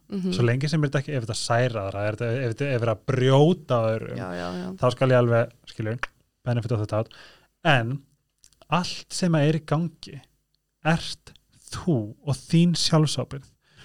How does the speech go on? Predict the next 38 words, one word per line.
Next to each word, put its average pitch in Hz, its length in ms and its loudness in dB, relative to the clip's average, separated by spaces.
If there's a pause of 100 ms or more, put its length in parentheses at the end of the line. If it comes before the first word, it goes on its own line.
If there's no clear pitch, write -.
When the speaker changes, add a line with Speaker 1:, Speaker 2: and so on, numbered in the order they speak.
(240)
Speaker 2:
Og 139 80 4
að 127 60 4
því 147 80 6
þú 135 80 4
sagðir 143 200 6
þetta 139 120 4
með 131 120 6
low 143 200 8
vibration, 135 540 4
ég 113 200 2
er 123 80 4
að 127 80 4
læra 135 200 6
rosalega 135 280 0
mikið 135 240 -8
inn 165 160 4
á 139 100 6
vibration. 117 640 -2 (840)
Það 127 180 6
er 123 40 2
bara 131 160 4
eins 117 80 0
og 117 100 -4
fólk 135 160 2
sem 123 120 0
að 117 140 2 (320)
baktalar 131 680 -2 (360)
eða 117 140 -4
Speaker 1:
Já. 185 180 -2
Speaker 2:
slúðrar 127 520 6
eða 123 160 -8
tala 123 280 -6
illa 151 340 -6
um 127 80 -10
fólk. 214 220 -4
Speaker 1:
Mhm. 190 300 -4 (340)
Speaker 2:
Þú 135 60 0
veist, - 180 -2